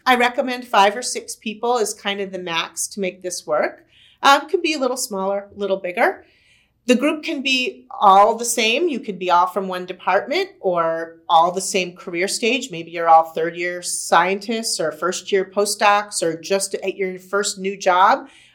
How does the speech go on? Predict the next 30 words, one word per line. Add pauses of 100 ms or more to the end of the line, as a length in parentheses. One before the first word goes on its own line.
(100)
Um,
or
it
can
be
a
difference
of
perspectives.
Some
people
who
are,
um,
in
certain
types
of
roles
and
some
in
others
at
different
stages
of
their
careers. (420)
Uh,